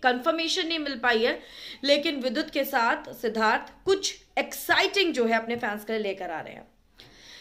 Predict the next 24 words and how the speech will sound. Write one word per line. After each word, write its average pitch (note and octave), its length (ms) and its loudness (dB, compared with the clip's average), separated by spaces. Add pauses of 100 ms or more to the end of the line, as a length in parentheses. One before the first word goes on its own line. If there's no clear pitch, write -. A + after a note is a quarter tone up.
(140)
सिद्धार्थ F4+ 380 8
ने G#4+ 60 6
recently F#4 420 2
एक F#4+ 160 0
इंटरव्यू C#4 360 -2
दिया B3 240 2
और D#4+ 180 4
उसमें D4+ 260 -4
सिद्धार्थ B3+ 400 0
ने C4 80 0
बोला A3 320 2
कि E4 140 -4
मैंने C#4+ 200 -2
शोना C#4+ 380 -2
शोना C#4 440 -4
इसीलिए F4 400 2
करा - 320 4
क्योंकि E4+ 320 -2
वो E4 140 -2
मुझे E4 200 -2
अलग C4+ 260 2
लगा, D4 280 4
पेपी B3 340 -4
लगा। C4+ 420 2